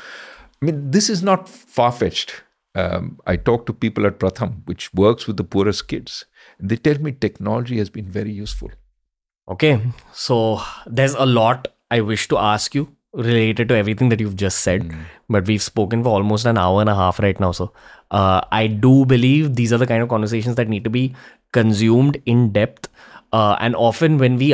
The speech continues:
Speaker 2: upload three-hour-long, four-hour-long conversations, they don't get entirely
Speaker 1: Mm.
Speaker 2: consumed. And only because of that, I'm going to stop you at this point.
Speaker 1: Mm.
Speaker 2: And the rest of this conversation we'll cover in the next part, where we'll talk about manufacturing. We'll talk a little bit more in detail about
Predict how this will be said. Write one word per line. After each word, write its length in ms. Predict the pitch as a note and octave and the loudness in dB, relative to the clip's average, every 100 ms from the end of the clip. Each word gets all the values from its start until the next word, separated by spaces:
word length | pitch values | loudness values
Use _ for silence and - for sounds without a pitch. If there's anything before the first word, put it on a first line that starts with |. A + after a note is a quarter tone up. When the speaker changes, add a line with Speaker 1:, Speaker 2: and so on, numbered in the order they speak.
| A#2 | 2
Speaker 2:
upload 280 | B2+ C3+ B2+ | 2 2 2
three-hour-long, 680 | C3+ C#3 B2+ B2+ B2+ A#2+ A#2+ C3 | 2 4 6 6 6 4 2 2
four-hour-long 520 | B2+ B2 A#2+ A#2+ A#2+ | 2 4 4 4 2
conversations, 520 | B2 A2+ A#2 C3 F3+ F3 | 2 0 0 0 0 0
they 140 | C#3+ A#2 | 0 2
don't 120 | A#2 A2+ | 2 0
get 80 | |
entirely 360 | G2+ G2 F#2 G2 | -2 -2 -4 -2
Speaker 1:
Mm. 80 | A2 | -2
Speaker 2:
consumed. 260 | F#2 B2+ E3 - - - - | -4 -4 -8 -18 -20 -14 -4
And 180 | C3+ - | -4 0
only 320 | G#3 A3+ A#3 F3 | 4 6 4 4
because 140 | D#3 | 2
of 120 | D3+ C#3 | 4 4
that, 180 | C#3+ D#3+ | 2 0
I'm 180 | - B2+ A#2+ | -2 2 4
going 160 | A#2+ B2 | 4 6
to 160 | C#3+ D3 - - | 4 2 -2 0
stop 280 | B2 A2+ | 2 4
you 120 | D3 C3+ | 4 4
at 160 | A#2 | 4
this 140 | B2 - | 0 0
point. 360 | A#2 A2 D3+ | 0 0 0
Speaker 1:
Mm. 240 | - G2+ D#2+ D#2 _ G#2+ | -8 -10 -10 -14 _ 0
Speaker 2:
And 140 | A#2+ | 4
the 60 | A#2+ G#2+ | 4 4
rest 360 | C#3 F#3 - G3 | 4 4 2 2
of 160 | D#3 C#3 | 0 2
this 220 | C#3+ - | 2 2
conversation 500 | B2+ A#2+ A#2+ A2+ C#3 | 2 2 2 0 2
we'll 140 | B2+ A#2 | 0 0
cover 160 | G#2 | 0
in 100 | A2+ | 2
the 60 | A#2+ | 4
next 240 | G2+ F#2 - | 4 2 2
part, 200 | A#2 B2 _ | 2 2 _
where 100 | A#2 | 2
we'll 180 | A2 A2 | 2 2
talk 120 | G#2+ | 0
about 120 | A#2 | 2
manufacturing. 720 | A2+ G2+ G#2+ A2 - G#2 G#2 G2+ | 2 2 2 2 2 0 0 -2
We'll 160 | G2+ | -2
talk 240 | G#2+ A2+ - | 0 0 2
a 80 | C#3 | 4
little 280 | C#3 D#3 | 6 6
bit 220 | D#3 D#3 D3+ | 6 4 2
more 220 | C3 C3 | 2 4
in 140 | C3+ | 4
detail 340 | B2 A2+ A#2 A#2+ | 2 2 4 4
about 220 | A#2 | 4